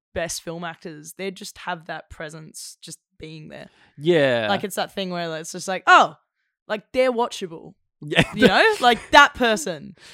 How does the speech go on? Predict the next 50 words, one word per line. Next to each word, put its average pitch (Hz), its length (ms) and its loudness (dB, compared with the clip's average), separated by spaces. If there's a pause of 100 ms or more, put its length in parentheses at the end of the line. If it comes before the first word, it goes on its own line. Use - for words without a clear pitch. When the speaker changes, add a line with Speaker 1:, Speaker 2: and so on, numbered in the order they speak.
(140)
Speaker 1:
Like, 220 120 -2
they, 240 340 2
Speaker 2:
<laughs> 220 40 -18
Speaker 1:
like, 233 240 -4
yeah. 220 260 -2
Like, 196 200 -6
they 233 100 0
don't 254 140 -2
even 247 100 -4
have 240 120 -4
to 233 60 -10
say 208 300 -2
anything, 190 420 -10
but 160 80 -12
you're 165 120 -10
like, 160 240 -8
"Oh, 185 200 -10
look 185 220 -8
at 202 120 -20
that 151 360 -12
eye." 165 580 -6
You - 80 -12
know? 262 160 0 (100)
Like, 381 140 4
Speaker 2:
Yeah. 127 440 2
Speaker 1:
or, 214 80 0
like, 214 200 0
that 214 220 0
intensity 202 760 -8
or 156 140 -12
whatever. 175 520 -8
It's - 280 -16
that, 165 320 -10
yeah. 170 360 -8 (180)
Speaker 2:
Do 180 120 -6
you, 190 180 -6
do 160 140 -12
you 220 160 -8
feel 226 220 -6
like 139 220 -6
you 123 160 -6
avoid 110 320 -8
ty-, 104 280 -8 (340)
the 110 140 -8
typecast 104 680 -10
world 107 200 -8
of 101 80 -8
acting 107 360 -10
as 98 120 -14
well? 98 260 -10